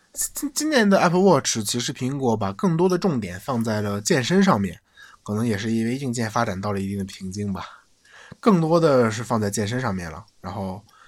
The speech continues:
没有提很多什么新的一些看起来很，很厉害的功能。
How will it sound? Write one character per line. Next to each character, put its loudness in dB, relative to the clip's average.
没 -2
有 2
提 -4
很 -10
多 -6
什 -14
么 -4
新 -2
的 0
一 -2
些 -6
看 0
起 -4
来 -2
很， -4
很 -2
厉 4
害 4
的 2
功 0
能。 -2